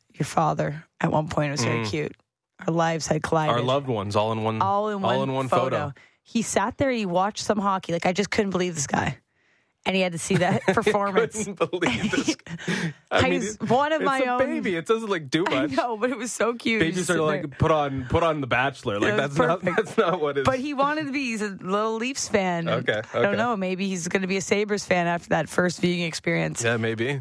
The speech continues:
Speaker 1: It was tough. Um, Leafs fall four two to Sabre, fo-, four three, sorry. Um, Sabres last night.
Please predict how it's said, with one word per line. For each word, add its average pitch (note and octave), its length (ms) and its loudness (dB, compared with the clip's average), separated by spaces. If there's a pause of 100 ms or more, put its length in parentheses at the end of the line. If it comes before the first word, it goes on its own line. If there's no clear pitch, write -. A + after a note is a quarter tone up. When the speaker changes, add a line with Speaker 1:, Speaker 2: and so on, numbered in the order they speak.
Speaker 1:
It F3+ 60 0
was F3 140 -2
tough. A3+ 460 0
Um, F3 560 2 (260)
Leafs G3 220 0
fall F#3+ 280 2
four G3 360 0
two G#3+ 460 0
to B3+ 120 -6
Sabre, A#3 520 -2
fo-, A3 220 2
four G3+ 260 2
three, G#3 260 0
sorry. G3 380 0 (100)
Um, E3+ 480 0 (160)
Sabres F3 680 -2
last E3+ 380 0
night. E3 380 -2